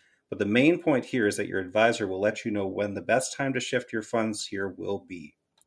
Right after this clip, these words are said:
Remember, this isn't going to be a one-time meeting to fix all your problems. Your advisor will keep checking in with you to continue building a clearer picture of your finances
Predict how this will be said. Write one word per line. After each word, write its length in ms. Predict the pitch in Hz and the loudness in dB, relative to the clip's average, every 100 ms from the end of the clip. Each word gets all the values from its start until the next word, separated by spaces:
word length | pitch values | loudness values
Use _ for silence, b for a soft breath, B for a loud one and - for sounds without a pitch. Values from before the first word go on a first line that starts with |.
| _ _ b - | _ _ b -2
Remember, 380 | 117 151 104 | 4 6 6
this 220 | 87 101 147 | 4 2 2
isn't 240 | 139 151 | 2 4
going 160 | 147 127 | 4 4
to 60 | |
be 120 | 117 | 4
a 80 | 110 | 4
one-time 480 | 101 117 120 120 107 | 6 4 4 4 2
meeting 240 | 110 107 95 | 2 0 -2
to 100 | 90 | -6
fix 280 | 110 - | -6 -2
all 120 | 104 92 | 0 0
your 120 | 82 | 0
problems. 640 | - 90 80 - - - _ _ _ _ _ - | -2 -2 -2 -8 -16 -20 _ _ _ _ _ -2
Your 100 | 101 | 0
advisor 380 | 98 123 135 98 | 6 8 8 4
will 100 | 90 | -4
keep 240 | - 175 | -4 -6
checking 340 | - 151 135 | 2 2 4
in 140 | 123 127 | 2 2
with 160 | 117 | 2
you 120 | 117 107 | -2 -2
to 60 | |
continue 500 | 104 - 98 127 120 | -4 -8 -4 2 2
building 340 | 110 107 107 95 | 2 0 0 -4
a 60 | |
clearer 340 | 85 - 135 139 | -8 0 2 2
picture 440 | 135 120 - 110 | 2 -2 0 0
of 100 | 92 | 0
your 80 | 92 | -2
finances 640 | - 107 107 107 107 101 | 2 2 2 -2 -4 -6